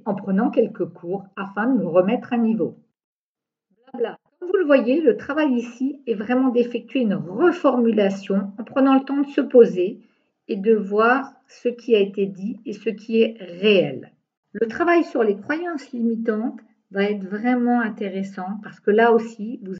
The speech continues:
allez avoir à questionner votre perception qui est bien souvent automatiquement dirigée vers ce qui sous-tend l'ensemble des croyances négatives. Inconsciemment, bien des contre-preuves sont complètement ignorées. Comme vous avez pu le découvrir,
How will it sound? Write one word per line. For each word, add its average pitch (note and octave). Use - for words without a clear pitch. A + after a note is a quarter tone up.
allez G#3+
avoir B3
à G#3+
questionner C4
votre G3+
perception A#3
qui G3+
est F3+
bien F3+
souvent A#3
automatiquement G#3+
dirigée F3+
vers A3+
ce -
qui -
sous-tend A3
l'ensemble G#3
des F#3
croyances G3+
négatives. F3
Inconsciemment, C4
bien A#3
des A3
contre-preuves G3
sont -
complètement A3
ignorées. G#3
Comme D4
vous A#3
avez G3+
pu A3
le G3+
découvrir, D#3